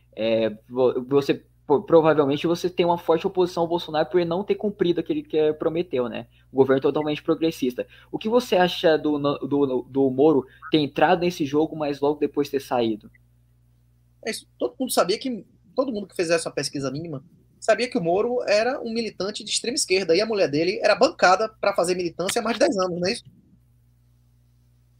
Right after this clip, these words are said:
Speaker 2: A mulher dele, a advogada lá, ela vivia de, de, de dinheiro de O N G pra fazer militância há mais de dez anos. Bo-, Bolsonaro ter indicado o Moro foi uma das provas absolutas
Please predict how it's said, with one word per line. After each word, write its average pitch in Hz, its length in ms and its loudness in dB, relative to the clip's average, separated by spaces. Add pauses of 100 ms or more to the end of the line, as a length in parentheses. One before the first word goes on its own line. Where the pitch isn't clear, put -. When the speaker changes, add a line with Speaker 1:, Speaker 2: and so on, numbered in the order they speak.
(140)
Speaker 2:
A 226 60 2
mulher 254 240 4
dele, 139 320 -2 (220)
a 180 60 2
advogada 156 540 2
lá, 135 100 2
ela 180 120 4
vivia 233 380 -4 (120)
de, 165 180 -14
de, 165 180 -12
de 156 180 -14
dinheiro 160 380 -2
de 160 80 0
O - 20 0
N 160 200 -4
G 156 160 -2
pra 196 100 -10
fazer 214 200 0
militância 208 380 -6
há 214 40 0
mais 214 100 -4
de 220 60 -4
dez 262 180 0
anos. 190 260 -6 (580)
Bo-, 247 180 0
Bolsonaro 247 400 6
ter 208 160 4
indicado 165 340 2
o - 20 -4
Moro 170 220 2
foi 269 140 -10
uma 381 160 -4
das - 160 0
provas 233 420 6
absolutas 269 720 0